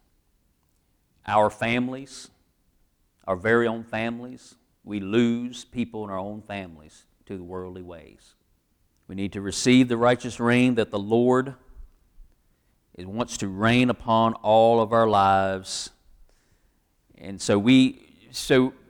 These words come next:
what we need to do as a church, in each, each, each and every one of us individually, we need to go out and find some fallow ground. Go look for it. Find some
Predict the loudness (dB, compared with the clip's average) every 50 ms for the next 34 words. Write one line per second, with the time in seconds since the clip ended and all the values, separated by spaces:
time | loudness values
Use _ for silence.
0 | _ _ -4 0 0 2 2 2 2 4 4 2 2 0 -4 0 2 4 4 2
1 | 2 -2 -6 -6 -4 -4 -4 -2 -4 -6 -6 -6 -4 -4 -4 -4 -4 -8 _ -20
2 | -20 -20 -20 -20 _ _ _ _ _ _ _ _ _ _ -2 -2 0 0 2 0
3 | 0 0 2 0 0 2 2 0 0 -2 -4 -4 -2 -2 -2 -2 -2 -2 0 0
4 | 0 -2 -4 -4 -2 -2 -2 -2 0 0 0 0 0 0 -2 -2 0 0 0 0
5 | 0 0 -4 -4 -4 0 2 2 4 6 6 6 6 4 2 2 4 4 4 2
6 | 0 -4 -8 -14 -18 -20 _ _ _ _ _ _ _ -20 -20 -8 -2 2 4 6
7 | 8 8 6 6 4 0 -6 -6 -2 0 0 0 0 -2 -4 -8 -10 -12 -10 -4
8 | -2 0 0 0 -2 -4 -6 -8 -12 -16 -16 -18 -20 _ _ _ _ _ _ _
9 | _ _ _ _ _ _ _ _ _ _ _ _ _ _ _ _ _ _ _ -6
10 | -4 -4 -4 -6 -10 -14 -18 -18 -20 _ _ _ _ _ _ _ _ _ _ _
11 | _ _ _ _ _ _ _ _ _ _ _ _ _ _ -6 -2 0 2 2 2
12 | 2 2 0 0 -2 -6 -6 -4 -2 -2 -2 -4 -8